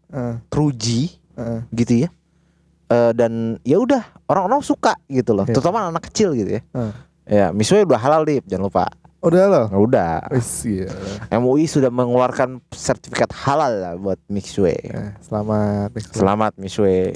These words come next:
Speaker 2: Ya, haruslah halal. Ente kan dari negara yang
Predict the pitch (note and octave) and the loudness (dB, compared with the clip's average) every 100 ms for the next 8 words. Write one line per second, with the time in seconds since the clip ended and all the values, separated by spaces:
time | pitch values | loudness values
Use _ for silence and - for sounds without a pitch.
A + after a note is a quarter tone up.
0 | - F#2 G2+ G#2 F2+ F#2 G#2+ A#2 B2+ G2+ | -2 0 2 0 -2 -4 -4 0 -2 0
1 | F#2+ A2+ G2 - - - G2 G2+ A2+ A2+ | 0 2 0 -4 -10 -8 -4 -2 0 0
2 | G#2+ F#2 F#2+ F2 - F#2 F#2 F2+ E2 F2+ | 2 2 0 -4 -8 -4 2 2 4 2
3 | F#2 F#2 | 0 -4